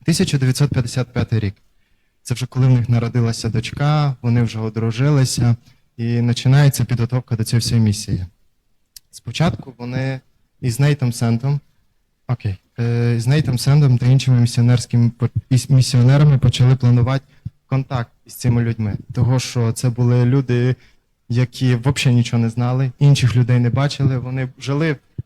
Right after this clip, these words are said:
такому середовищі, що вони тільки між собою були і все. І мі-, і, і це, до речі, був, була, була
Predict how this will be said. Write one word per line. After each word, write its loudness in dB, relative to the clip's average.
такому 2
середовищі, -2
що -2
вони 4
тільки -2
між 4
собою 2
були 2
і -2
все. -4
І 2
мі-, 4
і, 4
і -6
це, 0
до 2
речі, 2
був, 2
була, 0
була 0